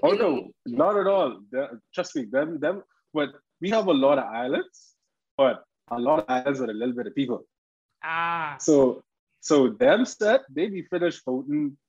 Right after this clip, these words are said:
Speaker 1: in two, three hours, if even that, if even that much. They don't take long to finish.
Speaker 2: Okay,
Speaker 1: So
Speaker 2: got
Speaker 1: they
Speaker 2: it.
Speaker 1: be done, polls open at eight o'clock. By eleven o'clock, ten o'clock in the morning, you already know what these islands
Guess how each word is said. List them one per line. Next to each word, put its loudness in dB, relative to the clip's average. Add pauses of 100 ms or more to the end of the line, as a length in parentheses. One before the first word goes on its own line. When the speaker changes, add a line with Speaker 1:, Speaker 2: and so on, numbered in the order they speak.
(140)
Speaker 1:
in -8 (220)
two, 2
three 6
hours, 4
if 2
even 0
that, 0 (180)
if 0 (100)
even -2
that -2
much. -2 (220)
They 0
don't 0
take 0
long 0
to -20
finish. -6 (180)
Speaker 2:
Okay, -12
Speaker 1:
So -4
Speaker 2:
got 0
Speaker 1:
they 6
Speaker 2:
it. 4
Speaker 1:
be 0
done, 2 (320)
polls 4
open 0
at -8
eight -4
o'clock. -4 (340)
By -2
eleven -4
o'clock, -4 (180)
ten -6
o'clock -4
in -6
the -6
morning, -2
you 2
already 2
know -2 (360)
what -4
these -2
islands -8